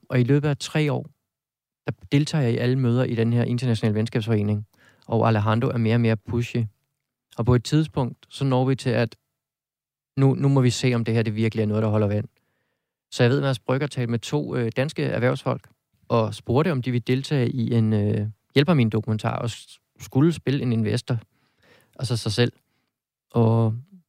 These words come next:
de havde stor interesse for det, lige indtil Mads Brygger sagde, "Men, øh, I skal faktisk handle, måske med Nordkorea." Og så sagde de, "Tak, men, øh, nej tak."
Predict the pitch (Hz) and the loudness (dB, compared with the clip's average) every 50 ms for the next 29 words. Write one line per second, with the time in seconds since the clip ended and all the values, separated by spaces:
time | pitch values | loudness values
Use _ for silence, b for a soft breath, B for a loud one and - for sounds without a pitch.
0 | _ - - 127 131 127 117 107 104 - - 175 185 175 135 123 117 120 123 123 | _ -2 2 4 6 8 8 6 4 2 2 0 0 0 -2 0 0 0 0 0
1 | 131 117 117 113 117 117 120 120 - - 131 135 131 127 120 127 123 117 113 - | 0 -2 0 0 0 0 -2 -4 -4 -2 2 2 2 2 2 0 0 0 0 0
2 | - - 117 120 123 120 113 117 113 117 120 117 - _ _ _ _ _ _ _ | 2 2 2 4 4 2 2 2 0 0 0 -2 -4 _ _ _ _ _ _ _
3 | _ _ _ _ _ _ - 117 117 113 113 110 110 113 107 - - _ _ _ | _ _ _ _ _ _ 0 2 4 6 6 6 4 2 0 -2 -4 _ _ _
4 | _ _ _ _ _ - - 123 - 117 - 117 117 113 107 - 113 110 110 117 | _ _ _ _ _ -12 -8 -4 -4 0 2 2 2 2 2 2 4 4 4 4
5 | 120 110 - _ _ _ _ - 120 - - 165 - - 139 131 120 113 113 113 | 2 0 -2 _ _ _ _ -4 -4 -2 0 -2 -2 0 0 2 2 2 2 2
6 | 120 104 107 107 104 104 107 - _ _ _ _ _ _ _ _ _ _ - 131 | 2 2 2 2 0 -2 -2 -6 _ _ _ _ _ _ _ _ _ _ -2 0
7 | 110 120 110 127 123 113 107 107 98 - _ _ _ _ _ _ _ - 135 131 | 2 2 4 4 4 4 4 2 0 -2 _ _ _ _ _ _ _ 0 2 2
8 | 143 156 - - - 139 135 131 127 120 117 110 - 113 107 110 - - 113 104 | 2 2 -2 -6 -4 -4 -2 0 0 0 0 -2 -2 -2 -4 -4 -4 -4 -4 -4
9 | 101 | -6